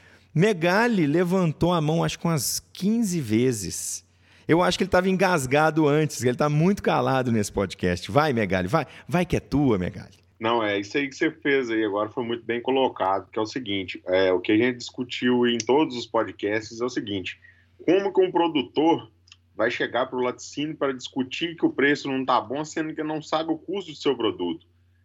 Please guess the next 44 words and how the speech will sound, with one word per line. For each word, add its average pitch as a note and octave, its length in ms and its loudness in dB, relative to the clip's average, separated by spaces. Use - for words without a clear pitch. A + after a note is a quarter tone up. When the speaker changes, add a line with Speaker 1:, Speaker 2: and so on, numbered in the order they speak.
Speaker 2:
Se - 120 -12
você D3+ 280 0
chegar F#3+ 380 -2
pro E3+ 440 -8
laticínio D#3 600 -4
e - 20 -14
falar C#3 240 0
quanto G3 280 -6
que - 120 -20
custa D#3+ 300 -4
o C3 40 -2
litro C3+ 200 -6
produzido, C3+ 480 -2
ele D#3+ 60 0
te - 60 -12
fala E3+ 220 0
na F3+ 140 0
ponta G3+ 340 -4
da F3+ 180 0
língua F3 380 -2
cada F3 240 -4
centavo, E3 760 -6
discrimina D#3 540 -6
o D#3 60 -6
que, E3 120 -2
que E3+ 120 -2
ele F3 120 2
gasta. F#2+ 480 -2
Então, C#3 320 0
eu F#3 220 0
acho E3+ 340 -4
que D#3+ 300 -10
também D3 400 -4
tem D#3+ 120 -2
que D#3 120 -10
partir D3 400 -4
um C#3+ 100 -10
pouco C3+ 240 -4
da C#3 80 -4
porteira C3+ 460 -2
pra A#2 200 -2
dentro, C#3 480 -6
do A#2+ 140 2
produtor D3 1040 0